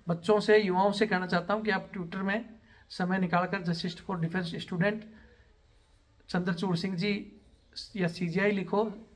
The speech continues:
हमें न्याय दो, हमने हमारी मेहनत की है, मेहनत का फल मांग रहे हैं। हालांकि ये सब चीज़ों को पता है, लेकिन बोलते हैं कि जब बच्चा रोता है तो ही माँ दूध पिलाती है, याद रखना।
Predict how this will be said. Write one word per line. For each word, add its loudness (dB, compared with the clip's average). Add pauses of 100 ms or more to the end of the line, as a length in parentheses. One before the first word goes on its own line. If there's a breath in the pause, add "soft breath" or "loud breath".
(120)
हमें 0
न्याय 4
दो, 6 (540 soft breath)
हमने 2
हमारी 2
मेहनत 0
की -2
है, 10
मेहनत -2
का 2
फल 0
मांग 2
रहे 6
हैं। -2 (520 loud breath)
हालांकि 2
ये 8
सब 4
चीज़ों 4
को 6
पता 6
है, 6
लेकिन -2
बोलते -2
हैं 0
कि 0
जब -2
बच्चा -2
रोता 0
है 2
तो -6
ही -4
माँ -2
दूध -8
पिलाती -4
है, -2
याद 0
रखना। -4